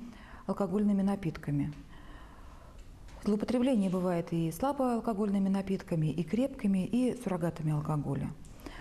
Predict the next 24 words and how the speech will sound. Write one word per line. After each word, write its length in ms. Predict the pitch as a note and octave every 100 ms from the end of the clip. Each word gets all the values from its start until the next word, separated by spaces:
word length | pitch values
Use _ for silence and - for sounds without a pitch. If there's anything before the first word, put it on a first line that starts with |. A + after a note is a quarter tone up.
| -
Алкоголизм, 580 | G3+ A#3 B3 E4+ F#4 A#3
как 200 | G3+ -
любое 260 | G3 G3 G3
другое 280 | F#3 E3+ F3+
заболевание, 540 | E3+ G#3+ D4 E4+ F#3+
имеет 200 | A3 B3
свои 220 | F#3 G#3+
стадии. 580 | G#3+ - E3 C#3 C#3 C#3 - - - - - - -
Начальная, 680 | G3 G3+ D4+ D#4 C#4 A#3 -
средняя 420 | - C4+ C4 A#3+
развёрнутая 720 | A#3 G#3 G#3+ G3+ F3+ F#3+ F#3+
и 160 | B3+ D4
конечная 580 | A3+ F#3+ D#3 - D#3
стадия. 440 | D#3 - D3+ D3+ D3 - - - -
Каждая 280 | - D4+ A3+
из 60 | G3
этих 180 | G3 -
стадий 300 | B3+ B3 F3
характеризуется 760 | - F3 - F#3 F#3 F#3 E3+
своими 320 | - F3+ F3 F3
признаками 680 | - - A#3+ A#3+ G#3 G3+ - - - -
и 140 | C#4+
п-, 300 | C#4+ - E3 E3+ -
плавно 420 | A3 C4 A#3+ G#3+